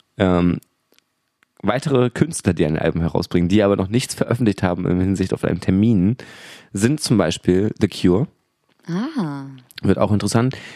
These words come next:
Speaker 1: Kack Motherfucker. <laughs> Da muss ich kurz lachen und wieder an das Interview denken.
Speaker 2: Ja, wo
Speaker 1: Ähm,
Speaker 2: du es dir völlig mit ihnen versaut hast, weil du ihnen ihre Heimat schlecht gemacht hast.
Speaker 1: äh, dann, na, schlecht gemacht nicht. Ich hab sie nur gefragt, wie das ist, jetzt wieder in das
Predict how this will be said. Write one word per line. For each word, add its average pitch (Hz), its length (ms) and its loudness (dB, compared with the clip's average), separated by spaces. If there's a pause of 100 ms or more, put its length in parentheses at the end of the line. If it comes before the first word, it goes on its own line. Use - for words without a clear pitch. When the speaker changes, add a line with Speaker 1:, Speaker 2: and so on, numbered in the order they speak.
(280)
Speaker 1:
Kack - 220 -2
Motherfucker. 143 640 -2
<laughs> - 40 -16 (1040)
Da 110 120 2
muss 135 280 0
ich 127 100 -4
kurz - 240 -2
lachen 104 300 0
und 110 120 0
wieder 98 160 2
an 104 80 -2
das 101 120 -4
Interview 117 300 0
denken. 117 360 0 (500)
Speaker 2:
Ja, 196 220 2
wo 190 60 2
Speaker 1:
Ähm, 196 40 0
Speaker 2:
du 190 60 -2
es 180 80 -8
dir 196 140 0
völlig 202 320 -2
mit 190 160 2
ihnen 185 180 2
versaut 170 460 -2
hast, 175 320 -4
weil 170 140 0
du 170 120 0
ihnen 175 300 -2
ihre 170 260 0
Heimat 180 340 0
schlecht - 320 -6
gemacht 151 360 -4
hast. - 340 -8
Speaker 1:
äh, 98 400 2
dann, 98 540 0
na, 92 240 0
schlecht - 260 -2
gemacht 151 320 2
nicht. 110 100 2
Ich 92 80 4
hab 95 120 2
sie 135 80 4
nur 135 100 4
gefragt, 113 380 -2
wie 104 40 4
das 95 140 0
ist, 101 180 -4
jetzt - 160 -10
wieder 80 180 2
in 87 100 -4
das - 180 -8